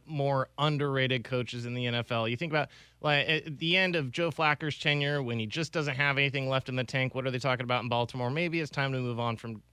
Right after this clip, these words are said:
from Harbaugh. What do they do? They go out, they get a guy that doesn't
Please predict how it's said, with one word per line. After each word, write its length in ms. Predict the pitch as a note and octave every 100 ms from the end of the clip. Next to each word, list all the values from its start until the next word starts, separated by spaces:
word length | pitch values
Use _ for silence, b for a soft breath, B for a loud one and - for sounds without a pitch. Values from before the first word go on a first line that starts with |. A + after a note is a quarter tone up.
| _
from 320 | B2+ A#2+ A2+
Harbaugh. 420 | - C3 A#2+ G#2+
What 120 | A2
do 60 | B2
they 120 | B2
do? 220 | B2+ F3+
They 100 | E3+
go 160 | D3 B2+
out, 260 | D#3 D#3+ C#3+
they 120 | C3+
get 160 | D3
a 40 | D3
guy 520 | B2+ C3 C3 B2+ B2 b b b b
that 360 | C#3+ C#3 - -
doesn't 380 | D#3+ G3 A#3